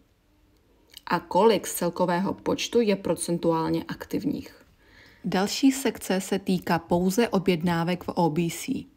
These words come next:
V sekci noví klienti jsou stejný ukazatelé jako v první sekci, akorát jsou zaměřené pouze na nováčky.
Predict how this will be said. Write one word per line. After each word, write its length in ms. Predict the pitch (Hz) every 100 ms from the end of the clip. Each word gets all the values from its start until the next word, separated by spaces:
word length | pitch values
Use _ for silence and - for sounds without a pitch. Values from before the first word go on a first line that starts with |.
| _ _
V 60 | -
sekci 460 | - 202 - 254
noví 360 | 247 240 262 247
klienti 540 | - 170 160 156 -
jsou 300 | 151 - 175
stejný 580 | 175 - 190 208 240 262
ukazatelé 720 | 208 - 185 180 170 170 170 175
jako 260 | 190 277
v 80 | 262
první 380 | - 262 269 180
sekci, 540 | - - - - -
akorát 500 | - - 175 160 151
jsou 200 | - 254
zaměřené 580 | 220 190 175 175 170 156
pouze 420 | - 160 156 185
na 160 | 170 156
nováčky. 680 | 156 143 - 151 - -